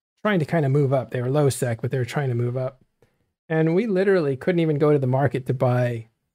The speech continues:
an afterburner for our fits, 'cause we moved down there without equipment. We had to move really fast to be a part of this thing. So we got there without a lot of equipment, and our logistics was terrible. And so we had to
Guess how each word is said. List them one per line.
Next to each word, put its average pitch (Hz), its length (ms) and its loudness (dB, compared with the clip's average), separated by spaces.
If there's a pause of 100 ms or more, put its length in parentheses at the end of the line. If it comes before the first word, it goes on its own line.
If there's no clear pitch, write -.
(280)
an 127 60 -2
afterburner 113 720 -2 (120)
for 113 140 -4
our 110 120 -6
fits, - 480 -2
'cause 156 160 -6
we 170 120 0
moved 185 180 2
down 156 220 -2
there 143 100 0
without 127 280 0
equipment. 120 500 0
We 120 80 2
had 139 140 2
to 123 140 0
move 131 220 4
really 113 220 -2
fast - 560 -8
to - 80 -10
be 120 80 -4
a 110 80 -4
part 185 260 2
of 135 60 0
this 110 160 -4
thing. - 260 -12 (680)
So 165 100 -4
we 156 100 0
got 175 200 2
there 170 100 2
without 156 280 2
a 151 40 0
lot 147 160 2
of 147 60 -2
equipment, 127 480 -2
and 131 100 0
our 123 100 2
logistics 123 460 -2
was 127 120 -6
terrible. 117 500 -8 (480)
And 139 120 -2
so 151 140 0
we 143 300 -2 (400)
had 170 120 2
to 160 240 -2